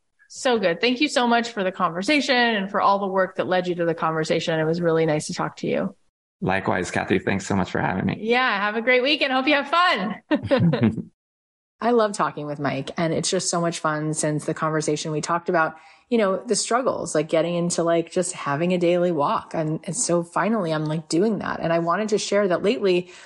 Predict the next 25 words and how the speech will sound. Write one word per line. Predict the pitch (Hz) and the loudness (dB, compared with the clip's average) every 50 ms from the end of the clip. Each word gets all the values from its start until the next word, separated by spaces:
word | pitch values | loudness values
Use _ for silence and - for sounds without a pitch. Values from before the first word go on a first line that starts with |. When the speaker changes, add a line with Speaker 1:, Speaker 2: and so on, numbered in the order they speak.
| - - _ _ - | -20 -20 _ _ -2
Speaker 1:
it's | 208 185 - | -2 0 2
amazing | 220 208 196 196 254 311 330 277 208 180 160 156 160 160 | 2 2 2 2 2 2 0 0 -2 -2 -2 -4 -4 -4
how | 151 - 165 165 165 - | -4 -2 -2 0 0 0
I've | 165 170 170 165 | 0 0 0 0
been | 175 180 175 165 160 | 0 0 0 0 0
making | 160 151 151 - 226 220 | 0 0 0 0 0 0
the | 226 233 | 2 0
time | 220 - 160 151 156 160 160 | -2 -2 -2 0 0 0 0
to | 160 | 0
do | 151 156 151 151 | 0 0 -2 0
things | 147 170 160 156 | 0 -2 -2 -2
that | 165 - | -2 -2
actually | - 151 151 - - 175 165 160 | -2 -2 -4 -2 -2 0 0 0
give | 160 156 147 160 | 0 -2 -2 -2
me | 151 156 151 | -2 -2 -2
that | 151 - - - | -2 -4 -4 -4
sense | 151 151 147 151 | -4 -4 -4 -4
of | 151 147 | -4 -4
pleasure. | - 147 147 147 165 165 170 | -2 -2 -2 0 0 0 -2
And | 165 - 170 160 156 156 151 - - - - - - | 0 0 0 0 0 -2 -4 -6 -12 -20 -20 -8 -4
it's | - 180 175 - | -4 -2 -2 -2
changed | - - 226 240 254 254 240 | -2 0 0 0 0 2 2
my | 226 214 | 2 2
<laughs> | 190 | 2
whole | 175 180 175 | 2 0 0